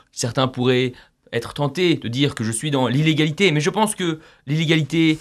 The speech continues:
c'est un mot qui peut se discuter. Si je suis dans la forêt qui, euh,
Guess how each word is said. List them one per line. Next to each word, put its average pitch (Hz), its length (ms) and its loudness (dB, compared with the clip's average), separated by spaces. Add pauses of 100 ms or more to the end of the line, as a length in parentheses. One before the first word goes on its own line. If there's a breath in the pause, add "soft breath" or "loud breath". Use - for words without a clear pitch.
(180)
c'est 110 180 -8
un 120 60 2
mot 139 220 2
qui 139 140 -8
peut 143 120 -6
se 139 120 -2
discuter. 151 640 -2 (180 soft breath)
Si - 160 -6
je 135 80 0
suis 147 340 -4
dans 123 120 0
la 127 100 4
forêt 147 380 0
qui, 175 360 -4 (360)
euh, 107 200 0